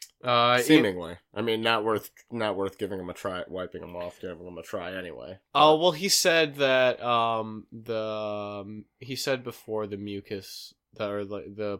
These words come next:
Speaker 1: poison or the mucus, whatever the frog secretes,
Speaker 2: Erases
Speaker 1: like, like,
Speaker 2: tapes,
Speaker 1: destroys
Speaker 2: too.
Speaker 1: metals and
Speaker 2: Oh, okay.
Speaker 1: stuff. Yeah.
Speaker 2: It also
Speaker 1: It, it's, like,
Speaker 2: erases
Speaker 1: super corrosive.
Speaker 2: <laughs> Hmm. Yoga.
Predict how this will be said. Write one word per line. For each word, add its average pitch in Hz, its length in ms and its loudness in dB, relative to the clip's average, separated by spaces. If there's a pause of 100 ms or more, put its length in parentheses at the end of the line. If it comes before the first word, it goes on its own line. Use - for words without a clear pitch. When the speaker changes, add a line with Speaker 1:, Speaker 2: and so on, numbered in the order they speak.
(140)
Speaker 1:
poison 101 360 -6
or 98 40 -10
the 98 80 -10
mucus, 101 400 -12
whatever 95 280 -12
the 92 120 -14
frog 92 480 -12
secretes, 92 680 -2
Speaker 2:
Erases 90 500 -8 (160)
Speaker 1:
like, 147 60 2
like, 170 140 8
Speaker 2:
tapes, 185 80 2
Speaker 1:
destroys 156 460 6
Speaker 2:
too. 147 60 -2
Speaker 1:
metals 107 420 2
and 117 100 0
Speaker 2:
Oh, 117 140 8
okay. 98 200 -2
Speaker 1:
stuff. 95 240 -10 (120)
Yeah. - 280 -14 (480)
Speaker 2:
It 131 80 6
also 139 160 8 (100)
Speaker 1:
It, 175 60 6
it's, 156 120 4
like, 175 120 10
Speaker 2:
erases - 140 4
Speaker 1:
super 170 260 4
corrosive. 113 800 2
Speaker 2:
<laughs> 226 140 -8 (1600)
Hmm. 113 160 -14 (640)
Yoga. 101 400 -2